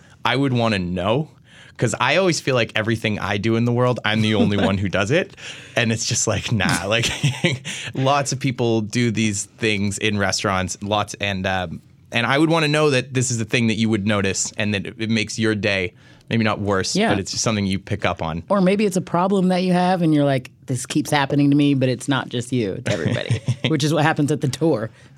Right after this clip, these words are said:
Speaker 2: <laughs> you know?
Speaker 1: At the door. So
Speaker 2: Yeah.
Speaker 1: wait, why don't we talk about your, your position? So you are the manager of Win Sun. That means you run, you are responsible for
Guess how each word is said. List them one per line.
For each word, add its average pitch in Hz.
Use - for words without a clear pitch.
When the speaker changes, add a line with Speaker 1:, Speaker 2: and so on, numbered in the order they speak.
Speaker 2:
<laughs> -
you 175
know? 151
Speaker 1:
At 151
the -
door. 101
So 151
Speaker 2:
Yeah. 135
Speaker 1:
wait, 143
why 139
don't 190
we 190
talk 151
about 123
your, 120
your 123
position? 113
So -
you 127
are 151
the 143
manager 110
of 104
Win 98
Sun. 95
That 92
means 101
you 101
run, 98
you 113
are 101
responsible 107
for 101